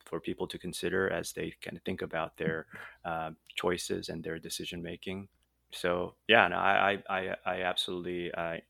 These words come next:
I, I absolutely endorse our platform to, to everybody,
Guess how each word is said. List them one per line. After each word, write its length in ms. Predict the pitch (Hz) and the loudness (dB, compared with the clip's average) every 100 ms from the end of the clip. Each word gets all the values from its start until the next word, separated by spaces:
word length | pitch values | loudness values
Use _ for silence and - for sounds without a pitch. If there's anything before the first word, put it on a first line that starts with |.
| _ - | _ -10
I, 220 | 101 - 95 98 - | -4 0 2 0 4
I 60 | 101 | 4
absolutely 480 | 98 95 - 95 | 6 4 0 0
endorse 420 | 92 92 92 - - | 0 0 0 0 -2
our 160 | 92 87 | 0 0
platform 680 | - 90 92 - 90 87 87 | 2 2 2 2 -2 -2 -6
to, 340 | - 90 90 87 - 98 - | -8 -4 -4 -6 -6 -6 2
to 140 | 107 | 6
everybody, 500 | 120 117 85 87 90 | 8 8 4 -2 -4